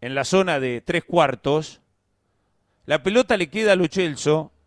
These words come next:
que está levantando partido a partido, eso es una buena noticia, se desvía en Rubén, el gol es del último que la toca, muchachos, y el dos a dos. A partir de ahí, asistimos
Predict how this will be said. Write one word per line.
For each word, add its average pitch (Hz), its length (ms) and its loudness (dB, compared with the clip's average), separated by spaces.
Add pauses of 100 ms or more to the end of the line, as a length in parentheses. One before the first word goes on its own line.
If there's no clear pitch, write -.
que 135 60 -8
está 180 220 0
levantando 160 720 2
partido 156 340 -2
a 135 60 -2
partido, 156 380 -2
eso 123 120 -6
es 123 80 -10
una 139 140 -6
buena 165 240 -4
noticia, 160 640 -6 (760)
se 180 280 -4
desvía 208 420 2
en 196 80 -6
Rubén, 175 500 4
el 135 160 -4
gol 165 220 6
es 139 100 2
del 123 160 0
último 131 360 -2
que 107 80 -6
la 107 100 -4
toca, 104 300 -4
muchachos, 104 640 -8 (800)
y 135 680 -4 (180)
el 170 200 0
dos 202 220 4
a 165 80 2
dos. 123 400 -2
A 190 140 6
partir 233 560 4
de 190 160 4
ahí, 208 320 2 (400)
asistimos 175 880 -2